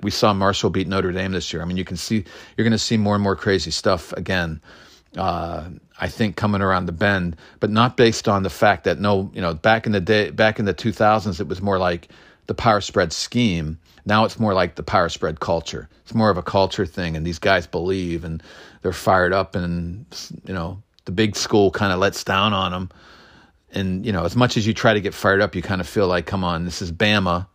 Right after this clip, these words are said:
versus San Jose State." But that sets it up, man. It, I think we're gonna see a couple upsets here and there in the future. Special note that I forgot to mention: this is being played on the blue turf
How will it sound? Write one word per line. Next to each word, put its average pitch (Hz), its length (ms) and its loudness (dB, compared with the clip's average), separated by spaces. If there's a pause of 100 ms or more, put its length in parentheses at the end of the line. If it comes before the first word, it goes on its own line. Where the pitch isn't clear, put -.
versus 90 520 -4 (280)
San 110 240 0
Jose 101 320 2
State." 90 500 0 (580)
But 110 120 -2
that 120 180 2
sets - 320 0
it 123 80 4
up, 135 240 2
man. 95 260 -2
It, 113 240 0
I 104 120 -2
think 120 220 -2
we're 113 80 -4
gonna 104 140 -2
see 113 220 0
a 110 80 -6
couple 104 320 -2
upsets 92 400 -4
here 101 100 -4
and 90 140 -2
there 85 100 -2
in 85 80 -6
the 82 60 -8
future. 82 440 -10 (1600)
Special - 460 -4
note 92 240 -2
that 87 80 -6
I 85 60 -2
forgot 95 280 -2
to - 80 -8
mention: 87 340 -4
this 95 160 -6
is 92 120 -6
being 104 280 -2
played 104 240 -2
on 92 120 0
the 87 80 -4
blue 95 260 -2
turf - 560 -2